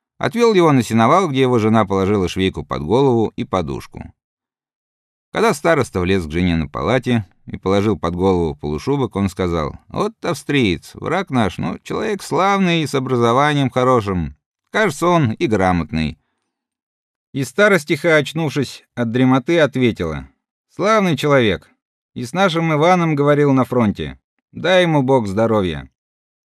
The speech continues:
Между тем Швейк разделся до нога в сарае и, заметив, что здесь находились лошади, раскинул на их спинах свой мундир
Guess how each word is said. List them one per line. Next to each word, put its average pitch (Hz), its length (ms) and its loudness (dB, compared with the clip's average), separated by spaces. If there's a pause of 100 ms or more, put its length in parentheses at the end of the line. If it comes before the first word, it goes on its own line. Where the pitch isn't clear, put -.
(480)
Между 165 340 0
тем 180 220 0
Швейк 151 340 0
разделся 117 540 2
до 104 140 -2
нога 117 400 2
в - 40 -12
сарае 147 520 2 (560)
и, 151 80 -4
заметив, 160 440 2
что 139 140 0
здесь 123 420 0
находились 117 540 0
лошади, 143 540 -2 (480)
раскинул 185 580 2
на 160 160 2
их 139 100 -2
спинах 165 380 -4
свой 139 240 0
мундир 127 540 2